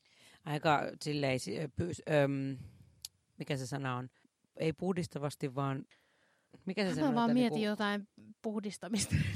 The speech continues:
Speaker 1: Ei kun tavallaan silleen, että pysä-, ei,
Speaker 2: Pöytä.
Speaker 1: mikä se on?
Speaker 2: Pöytä on lakastu.
Speaker 1: <laughs> Ei kun siis semmonen, missä otetaan kaikki niinku
Speaker 2: Tyhjentävästi.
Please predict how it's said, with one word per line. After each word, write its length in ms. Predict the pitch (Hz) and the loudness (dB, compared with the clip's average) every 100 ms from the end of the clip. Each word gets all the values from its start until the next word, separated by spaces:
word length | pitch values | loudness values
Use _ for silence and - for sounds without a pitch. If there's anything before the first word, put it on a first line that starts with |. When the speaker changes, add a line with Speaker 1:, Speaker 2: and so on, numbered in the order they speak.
| - - | -4 0
Speaker 1:
Ei 100 | - | 4
kun 120 | 240 262 | 4 6
tavallaan 360 | 262 254 214 | 8 8 8
silleen, 260 | 202 214 190 | 6 6 6
että 180 | - 185 - - - | 6 -2 -4 -6 4
pysä-, 280 | 320 339 | 8 8
ei, 180 | 254 262 | 8 8
Speaker 2:
Pöytä. 220 | 311 226 208 | 6 6 2
Speaker 1:
mikä 300 | 285 - 226 | 2 4 4
se 160 | 170 254 | 6 4
on? 60 | |
Speaker 2:
Pöytä 280 | 254 - 208 | 4 2 0
on 80 | 208 | 0
lakastu. 400 | 208 208 - - 202 233 254 247 - | -2 -4 -10 -14 -6 0 2 2 -2
Speaker 1:
<laughs> 480 | - - 381 370 320 | -4 -6 -2 0 8
Ei 120 | 277 | 8
kun 100 | 269 | 8
siis 160 | 262 240 | 0 4
semmonen, 300 | 277 262 233 | 6 6 4
missä 220 | 220 202 | 4 2
otetaan 300 | 190 208 208 | 4 4 6
kaikki 360 | 214 196 185 | 8 6 6
niinku 180 | 180 180 - | 2 2 4
Speaker 2:
Tyhjentävästi. 180 | 381 | 8